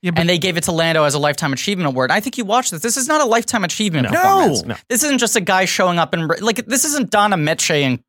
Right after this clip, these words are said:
Speaker 2: Cocoon.
Speaker 1: No.
Speaker 2: Where you're like, "Oh, he's charming."
Speaker 1: Right.
Speaker 2: This is, like,
Speaker 3: Right.
Speaker 2: such a fucking real deal
Speaker 1: Deep,
Speaker 2: performance.
Speaker 1: a huge, huge
Speaker 2: Yes.
Speaker 1: career
Speaker 2: And a
Speaker 1: capping
Speaker 2: really
Speaker 1: performance.
Speaker 2: tricky performance.
Speaker 3: Well,
Speaker 1: Yeah.
Speaker 3: also, the thing was,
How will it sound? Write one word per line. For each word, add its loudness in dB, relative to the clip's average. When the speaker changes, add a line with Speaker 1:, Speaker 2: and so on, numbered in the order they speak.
Speaker 2:
Cocoon. -4
Speaker 1:
No. 2
Speaker 2:
Where 2
you're 4
like, 2
"Oh, 4
he's 0
charming." 0
Speaker 1:
Right. 2
Speaker 2:
This 2
is, 4
like, 4
Speaker 3:
Right. 0
Speaker 2:
such 2
a 0
fucking -2
real 2
deal 0
Speaker 1:
Deep, 0
Speaker 2:
performance. 2
Speaker 1:
a -10
huge, 2
huge 2
Speaker 2:
Yes. 0
Speaker 1:
career 2
Speaker 2:
And 2
a 2
Speaker 1:
capping 0
Speaker 2:
really 2
Speaker 1:
performance. -4
Speaker 2:
tricky 0
performance. -6
Speaker 3:
Well, 4
Speaker 1:
Yeah. 4
Speaker 3:
also, 0
the 0
thing 0
was, 0